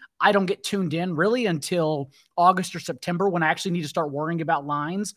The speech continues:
for D F S purposes. So it's good to be locked in right now, and that's why I appreciate the work Connor's doing.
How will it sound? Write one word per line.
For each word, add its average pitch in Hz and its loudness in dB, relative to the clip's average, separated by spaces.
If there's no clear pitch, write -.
for 180 -2
D 165 2
F 160 2
S 156 2
purposes. 117 -6
So 151 0
it's 165 -6
good 226 6
to 208 2
be 190 0
locked 160 2
in 160 0
right 147 0
now, 139 0
and 170 0
that's 151 -6
why 160 0
I 151 -2
appreciate 160 -6
the 160 -6
work 160 -6
Connor's 160 -2
doing. 147 2